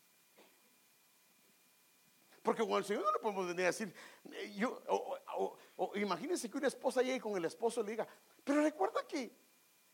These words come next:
diez años yo fui fiel para contigo". "Ya no, pero fui". O el esposo le diga, ¿cómo, cómo le diría?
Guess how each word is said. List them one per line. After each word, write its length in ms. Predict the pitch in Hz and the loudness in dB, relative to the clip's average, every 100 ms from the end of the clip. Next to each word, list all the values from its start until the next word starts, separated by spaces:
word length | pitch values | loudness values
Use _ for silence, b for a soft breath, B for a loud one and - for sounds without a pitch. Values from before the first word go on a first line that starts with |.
| _ _ _ | _ _ _
diez 240 | - 554 - | -6 -2 2
años 300 | 659 679 208 | 2 2 0
yo 100 | 196 | 0
fui 160 | 190 | -2
fiel 260 | 180 170 170 | -4 -4 0
para 220 | 156 127 | 2 2
contigo". 520 | - 143 359 339 - - | 2 -2 0 0 0 4
"Ya 140 | 403 | 4
no, 140 | 587 523 | 6 4
pero 160 | - - | 4 -2
fui". 440 | - 220 311 - - - _ _ _ _ _ _ _ _ - - | 2 4 4 2 -12 -20 _ _ _ _ _ _ _ _ -20 2
O 140 | 175 196 | 8 8
el 80 | |
esposo 400 | 185 - 202 208 | 8 4 2 4
le 120 | 165 165 | 2 4
diga, 300 | 330 339 - | 6 6 6
¿cómo, 260 | 294 339 | 2 2
cómo 220 | 247 339 | 0 2
le 100 | 370 | 2
diría? 320 | 285 277 247 | 4 6 4